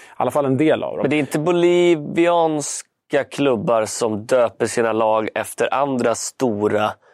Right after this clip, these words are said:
Speaker 2: globala, eh, klubbar?
Speaker 1: Eh, det finns säkert det också, men det är inte det jag tänker på här, utan, eh, du kanske tänker på Ecuador som har Barcelona och sådär.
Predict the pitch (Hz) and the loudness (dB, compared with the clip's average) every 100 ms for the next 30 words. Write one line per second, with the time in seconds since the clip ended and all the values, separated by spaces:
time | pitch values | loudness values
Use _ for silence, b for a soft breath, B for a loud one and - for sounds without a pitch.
0 | b b 120 117 117 127 131 123 113 107 | b b -2 0 0 2 2 2 2 0
1 | 101 - _ _ _ - 113 92 87 73 | -4 -14 _ _ _ -14 -8 -6 -6 -6
2 | 57 50 - 117 95 60 - _ _ _ | -8 -10 -6 -2 -2 -4 -6 _ _ _
3 | _ _ _ 117 107 104 110 - 196 156 | _ _ _ -4 -2 0 -2 0 0 2
4 | 160 139 127 131 123 131 120 120 107 - | 0 0 -2 -2 0 2 2 2 0 -2
5 | - 160 202 190 - 143 139 139 139 143 | 0 2 2 -2 -4 0 0 0 2 2
6 | 147 139 185 156 131 156 151 147 - 123 | 2 0 2 2 2 0 0 -2 0 0
7 | 123 147 107 107 107 123 117 117 B B | 2 2 2 0 0 0 0 -4 B B
8 | B - 113 117 123 127 131 127 127 120 | B -6 -4 -4 -6 -6 -4 -4 -4 -2
9 | 123 131 123 123 143 131 - 107 110 113 | 0 0 0 0 2 0 -2 -2 -2 0
10 | 117 107 117 123 104 110 101 | 0 0 0 -2 -4 -8 -6